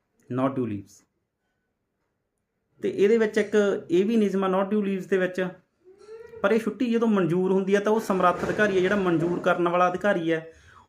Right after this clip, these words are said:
ਉਹਨੂੰ ਵਿਸ਼ਵਾਸ ਹੋਵੇ ਕਿ ਬੰਦਾ ਇਹ ਵਾਪਸ ਮੁੜ ਆਊਗਾ ਨੌਕਰੀ 'ਤੇ।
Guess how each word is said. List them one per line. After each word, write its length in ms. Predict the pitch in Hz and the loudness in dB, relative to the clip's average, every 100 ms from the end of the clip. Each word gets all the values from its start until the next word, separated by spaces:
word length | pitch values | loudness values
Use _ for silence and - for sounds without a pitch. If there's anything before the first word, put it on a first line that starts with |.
| - | -8
ਉਹਨੂੰ 220 | 202 220 | -4 -2
ਵਿਸ਼ਵਾਸ 480 | 185 165 160 165 165 | -2 2 6 4 4
ਹੋਵੇ 200 | 139 156 | 0 0
ਕਿ 120 | 175 | 0
ਬੰਦਾ 300 | 156 151 156 | 2 4 4
ਇਹ 180 | 151 170 | 2 0
ਵਾਪਸ 400 | 143 135 131 - 151 156 - _ _ 139 | 2 4 2 -2 -4 -6 -12 _ _ -4
ਮੁੜ 240 | 143 143 | 0 4
ਆਊਗਾ 340 | 147 120 107 | 4 4 2
ਨੌਕਰੀ 300 | 104 92 - | 0 -2 -8
'ਤੇ। 180 | - 101 | -16 -20